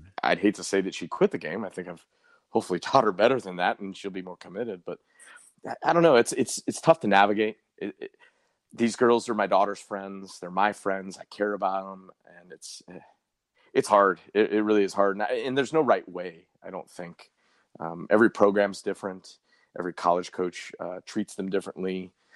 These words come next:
Um, the, the way that they recruit, the way that they interact with these girls. So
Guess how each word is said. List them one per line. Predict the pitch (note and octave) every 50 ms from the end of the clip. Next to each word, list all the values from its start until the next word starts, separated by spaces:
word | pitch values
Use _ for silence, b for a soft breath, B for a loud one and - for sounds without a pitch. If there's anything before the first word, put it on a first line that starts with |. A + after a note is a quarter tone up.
| b b _ -
Um, | - D#2 E2+ E2+ E2+ F2 E2+ E2 - -
the, | F#2 F#2 E2+ -
the | - E2 F2+ E2+
way | F2 F2+ F2+ F#2
that | F#2 F#2+ F2 -
they | F#2+ F2+
recruit, | F2+ F#2 - - - G2 F#2 F#2 F#2 F2+ F2 _ _
the | - F2+
way | E2+ F2+ F2 F2
that | F2 F2 E2 D#2 -
they | E2+ E2+ E2
interact | E2+ E2 E2 E2+ F2 G2 G2 - -
with | F#2+ -
these | - F#2+ - -
girls. | - F#2+ F#2 F#2 F#2 F#2+ F#2 F2+ - - - _ _ _ _ _ _ _ _ - - _ - - - - - -
So | - - - F#2+ F2 E2+